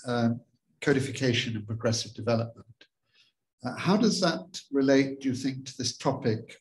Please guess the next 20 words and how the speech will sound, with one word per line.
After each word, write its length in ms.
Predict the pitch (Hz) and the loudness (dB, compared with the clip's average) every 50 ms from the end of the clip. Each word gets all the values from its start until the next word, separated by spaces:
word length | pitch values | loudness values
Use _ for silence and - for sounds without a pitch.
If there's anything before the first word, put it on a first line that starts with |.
| _ - | _ -4
of, 220 | 117 113 107 104 - 110 110 | -2 -2 -2 -4 -6 -6 -4
uh, 300 | 113 110 107 107 110 110 110 - - - _ _ _ _ - - - - - - - _ _ _ _ _ _ _ _ - | -2 -2 0 0 -2 -2 -4 -6 -12 -18 _ _ _ _ -20 -20 -20 -20 -20 -20 -20 _ _ _ _ _ _ _ _ -8
immunity 460 | 123 123 135 135 135 127 - - 127 | -2 4 6 8 8 8 6 4 0
of 80 | 117 113 | 0 -2
state 260 | - - 123 113 113 113 | 0 0 0 0 0 -4
officials 540 | - - 123 113 110 - 113 110 110 - | -6 -4 -4 -4 -4 -4 -6 -6 -6 -8
from 160 | - - 110 110 | -10 -10 -12 -14
foreign 380 | - - 120 117 107 104 110 110 | -8 -4 -2 -2 -2 -2 -4 -8
criminal 500 | - - 110 110 101 101 101 95 95 - _ _ _ _ _ _ - | -8 -6 -4 -4 -2 -4 -6 -6 -10 -14 _ _ _ _ _ _ -6
jurisdiction, 600 | 110 104 98 - - 117 113 - - - - - - - _ _ _ _ _ _ _ _ | -6 -4 -4 -4 -6 -8 -8 -8 -10 -12 -12 -18 -20 -20 _ _ _ _ _ _ _ _
which 200 | - 131 127 - | -6 -2 2 4
is 220 | 233 226 - - - | 4 4 4 2 0
the 80 | 135 | 2
most 280 | 123 123 117 113 - - | 2 2 2 2 0 -2
controversial 720 | - 120 117 113 - 117 110 131 135 135 135 - 120 107 | -2 -2 -2 -2 -2 0 4 4 4 4 4 0 -2 -2
topic 460 | - - - 113 110 117 123 110 - | -4 -2 -2 -2 -2 -2 -6 -8 -10
the 60 | - _ - | -10 _ -12
Commission's 380 | - 117 113 - - - - - | -8 -6 -6 -6 -6 -10 -10 -2
dealt 280 | - 117 110 110 113 | 2 2 2 2 0
with 260 | 113 104 104 104 - | -6 -8 -8 -8 -10